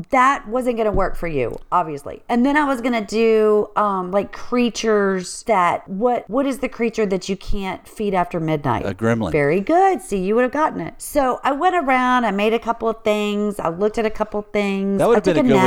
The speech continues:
Speaker 2: by
Speaker 1: nap.
Speaker 2: the way. That would, that's a good
Speaker 1: I
Speaker 2: category. We may have to put that one in the, in the hopper for next year.
Speaker 1: It is.
Speaker 2: Okay.
Speaker 1: So I did find, and I'm very happy with it, I found a couple of different ones, but I don't know all the answers. I have the questions, and I can look at the answer.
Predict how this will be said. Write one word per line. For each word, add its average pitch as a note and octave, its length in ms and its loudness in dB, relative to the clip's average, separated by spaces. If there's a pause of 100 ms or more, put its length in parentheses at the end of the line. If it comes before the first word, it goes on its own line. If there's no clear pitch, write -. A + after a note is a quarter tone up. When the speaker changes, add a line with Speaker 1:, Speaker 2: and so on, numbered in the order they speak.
(100)
Speaker 2:
by - 100 6
Speaker 1:
nap. - 80 2
Speaker 2:
the G2 80 -2
way. F2 200 -2
That A#2+ 160 2
would, C3 120 0
that's C3 180 0
a D3 80 -4
good A2+ 180 -2
Speaker 1:
I - 60 -2
Speaker 2:
category. A2 320 0
We D3+ 40 0
may D#3 100 0
have C#3 140 2
to A#2 80 -8
put B2+ 200 -6
that A#2 180 0
one G#2 140 -2
in F#2+ 160 -4
the, F#2 160 -2
in A2+ 100 -4
the F#2 80 2
hopper G2 380 -2
for F#2 160 -10
next F2 260 -10
year. D#2+ 200 -8
Speaker 1:
It F3 140 0
is. G3 180 -4
Speaker 2:
Okay. E2 280 -4 (100)
Speaker 1:
So A#3+ 360 2
I A3 260 2
did B3+ 440 -6
find, G3 540 -2
and G3+ 160 -4
I'm F#3 120 -2
very F#3+ 520 0
happy G#3+ 400 -2
with D#3+ 220 -6
it, F3 300 -2
I F#3 60 -2
found A#3+ 240 0
a G3 60 -2
couple F#3 280 -4
of D#3 100 -2
different D#3+ 300 -4
ones, C#3 320 -4 (100)
but G#3 380 0 (340)
I C4 140 2
don't D#4 220 0
know B3 240 -4
all G3 120 0
the E3 260 -10
answers. - 540 -12 (640)
I G3+ 100 2
have A3 180 0
the A#3 60 -8
questions, D#3+ 800 -4
and F3+ 100 0
I E3 80 0
can F3 320 -8
look G#3 160 -2
at G3+ 100 -4
the C#3 180 -2
answer. - 380 -8